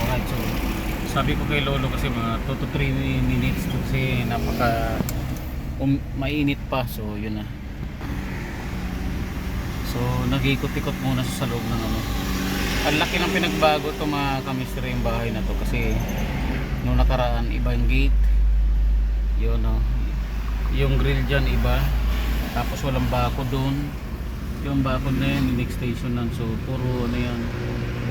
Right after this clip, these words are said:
puro damo. Tapos yan, may driveway na. Yun. O, ayan na si Lolo. Alright.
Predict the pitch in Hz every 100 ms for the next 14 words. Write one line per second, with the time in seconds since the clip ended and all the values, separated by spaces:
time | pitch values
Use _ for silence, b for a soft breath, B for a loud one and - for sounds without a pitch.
0 | - 120 120 135 127 151 170 170 - -
1 | - - - - - - - - 123 117
2 | 127 143 117 117 113 117 113 117 113 113
3 | 113 - - - - - - - - -
4 | - - - 110 113 117 113 110 101 101
5 | 104 107 113 101 - 113 - - - -
6 | - - - - - - - - - -
7 | - - - 110 107 135